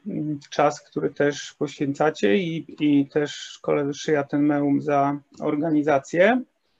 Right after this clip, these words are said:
To co, przejdziemy do rzeczy. Ostatnio, mm, miałem, mm, tutaj zaszczyt mówić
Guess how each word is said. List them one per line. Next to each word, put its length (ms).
To 140
co, 180
przejdziemy 500
do 120
rzeczy. 380
Ostatnio, 840
mm, 540
miałem, 600
mm, 340
tutaj 560
zaszczyt 540
mówić 540